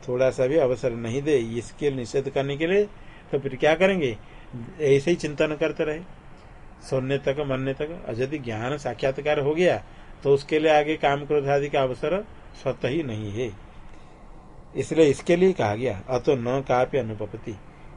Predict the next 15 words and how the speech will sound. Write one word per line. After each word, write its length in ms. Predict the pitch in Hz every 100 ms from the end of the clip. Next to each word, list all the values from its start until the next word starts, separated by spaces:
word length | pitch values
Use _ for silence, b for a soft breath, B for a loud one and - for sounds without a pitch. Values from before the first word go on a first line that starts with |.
| -
आसुप्ते 480 | 117 113 135 - 135
रामृते 360 | 131 135 139
यदि 220 | 131 131
ज्ञान 280 | 127 135 147
नहीं 260 | 151 151 165
हुआ 160 | 185 208 - - -
तो 80 | 131
मरने 280 | 117 123 135
तक 120 | 131
भी 160 | 139 139
चिंतन 300 | 147 151 160
करो, 220 | 170 202 - - -
साक्षात्कार 580 | - 123 - 143 147 151
हो 140 | 160 170
गया 240 | 190